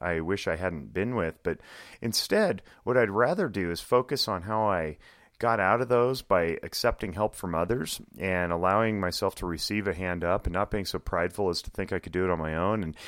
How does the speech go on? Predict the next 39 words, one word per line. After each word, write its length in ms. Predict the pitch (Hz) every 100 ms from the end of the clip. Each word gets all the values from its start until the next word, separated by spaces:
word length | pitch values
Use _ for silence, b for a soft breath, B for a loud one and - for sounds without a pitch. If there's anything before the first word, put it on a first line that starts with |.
| B
and 100 | 113
all 120 | 127 180
of 60 |
a 40 | 160
sudden, 320 | - 139 104 B B
I 100 | 151
could 140 | -
feel 180 | - 180
my 140 | 170 147
own 120 | 117
brain 360 | - 110 147
chemistry 560 | 156 131 107 - - 92
changing. 540 | - 123 135 117 87
I 80 | 85
can, 180 | 90 104
I 100 | -
can 140 | 101
feel 240 | 101 143 143
myself 480 | 120 90 113 101 - B B -
becoming 400 | 113 127 117 95
more 300 | 98 113 117
inspired 920 | - 98 - - - 107 113 95 82
and, 220 | 85 82
and 160 | - 92
more 160 | 101 113
creative 880 | - 113 95 95 123 104 82 78 B B B -
and 320 | 104 101 98
more 200 | 104 117
willing 440 | 92 95 127 113
to 100 | 92
go 120 | 90 90
step 400 | - - 95 101
out 240 | 110 120
and 160 | 78 78
do, 380 | 110 107 92 -
do 200 | 101 104
extra 300 | 95 - 87
things. 280 | - 127 98
So, 260 | - 117